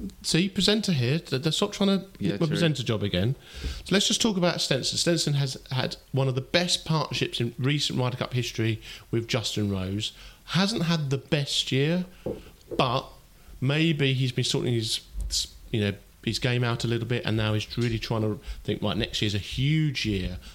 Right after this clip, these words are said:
Speaker 1: in golf. Four majors, the Olympics where he was a silver medalist last time,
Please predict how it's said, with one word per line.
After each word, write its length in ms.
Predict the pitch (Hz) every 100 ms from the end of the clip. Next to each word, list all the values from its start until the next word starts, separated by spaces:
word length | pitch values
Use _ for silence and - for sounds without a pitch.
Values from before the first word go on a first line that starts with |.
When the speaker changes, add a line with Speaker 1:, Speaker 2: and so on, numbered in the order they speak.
| -
Speaker 1:
in 100 | 101
golf. 380 | 101 107 104 - - - -
Four 400 | - - 131 127
majors, 540 | 117 113 - 113 110 - - -
the 100 | 107
Olympics 500 | 107 127 139 120 -
where 140 | 113 104
he 160 | 110
was 180 | 107 -
a 80 | 110
silver 320 | - 127 117
medalist 400 | 117 113 113 104
last 300 | 110 107 -
time, 240 | 110 104